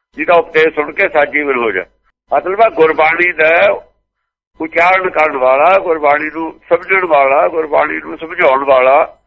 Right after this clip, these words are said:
ਮਿਲ ਜਾਵੇ। ਜੇ ਉਚਾਰਨ ਕਰਨ ਵਾਲਾ ਆਪਾਂ ਇਕੱਲਾ ਮੰਨ ਲਈਏ, ਫਿਰ ਛੇਵੇਂ ਪਾਤਸ਼ਾਹ, ਸੱਤਵੇਂ, ਅੱਠਵੇਂ ਪਾਤਸ਼ਾਹ ਤੇ ਉਹ ਗੱਲ ਨਹੀਂ ਬਣਨੀ, ਫਿਰ ਉਹ ਰੇਂਜ ਤੋਂ ਬਾਹਰ ਨਿਕਲ ਜਾਣਗੇ, ਤੇ ਉਹਨਾਂ ਨੇ ਉਚਾਰਨ ਨਹੀਂ ਕੀਤੀ ਬਾਣੀ।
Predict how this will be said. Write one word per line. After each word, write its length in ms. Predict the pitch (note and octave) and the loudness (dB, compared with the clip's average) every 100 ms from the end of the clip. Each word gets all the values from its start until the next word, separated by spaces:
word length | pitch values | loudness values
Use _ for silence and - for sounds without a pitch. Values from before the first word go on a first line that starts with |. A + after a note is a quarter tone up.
| _ _ _ _ _ _ _ _ _ _ | _ _ _ _ _ _ _ _ _ _
ਮਿਲ 200 | C3 C#3+ | -6 -6
ਜਾਵੇ। 260 | G#2+ A2+ A2 - _ _ _ _ _ _ _ D#3 | -4 -4 -4 -8 _ _ _ _ _ _ _ -4
ਜੇ 80 | |
ਉਚਾਰਨ 560 | F3+ - D3 E3 F#3+ G3 | -4 -4 -2 0 0 0
ਕਰਨ 220 | G3 G3 | 0 0
ਵਾਲਾ 340 | G3 G3 F#3+ F3+ | 2 2 4 2
ਆਪਾਂ 220 | E3+ E3+ | 0 -2
ਇਕੱਲਾ 360 | D#3+ D3+ D3+ D3+ | 0 2 2 2
ਮੰਨ 180 | C3+ C3 | -2 -4
ਲਈਏ, 380 | C3 E3 A3 F#2+ - _ _ | -6 -2 -2 -2 -10 _ _
ਫਿਰ 120 | F3+ | -6
ਛੇਵੇਂ 380 | F#3+ E3+ E3 E3+ | -4 -6 -4 -2
ਪਾਤਸ਼ਾਹ, 600 | E3+ D3+ D3 D#3 F3 F3 | 0 2 2 2 2 2
ਸੱਤਵੇਂ, 480 | D#3+ C#3+ - D#3 D3+ | 0 -4 -4 -4 -4
ਅੱਠਵੇਂ 280 | C#3 C#3+ C#3 | -4 -8 -6
ਪਾਤਸ਼ਾਹ 440 | C3+ C3+ C3 C#3+ | -2 -2 -2 -4
ਤੇ 320 | C#3 D#3 F3 - _ _ - _ _ _ G3+ | -4 -4 -4 -6 _ _ -20 _ _ _ -12
ਉਹ 80 | C3+ | -2
ਗੱਲ 200 | C3 C3+ | 0 0
ਨਹੀਂ 120 | F3+ | 0
ਬਣਨੀ, 300 | G3 F3 D#3 | 0 0 0
ਫਿਰ 120 | C#3+ | 0
ਉਹ 80 | D3 | 2
ਰੇਂਜ 220 | C3 C3 | 0 -2
ਤੋਂ 80 | C#3 | 0
ਬਾਹਰ 180 | D3 E3 | 0 0
ਨਿਕਲ 240 | E3 E3 | 0 0
ਜਾਣਗੇ, 340 | D3 C3+ G#2 E2 _ _ _ _ _ _ _ _ | 0 -2 -4 -10 _ _ _ _ _ _ _ _
ਤੇ 60 | C#3 | -4
ਉਹਨਾਂ 200 | E3 F#3+ | -2 0
ਨੇ 60 | F#3 | -2
ਉਚਾਰਨ 300 | E3 D3+ D#3+ E3+ | -2 0 0 0
ਨਹੀਂ 100 | D#3 | -4
ਕੀਤੀ 240 | D3+ D3 | -6 -6
ਬਾਣੀ। 260 | B2+ G2+ | -4 -4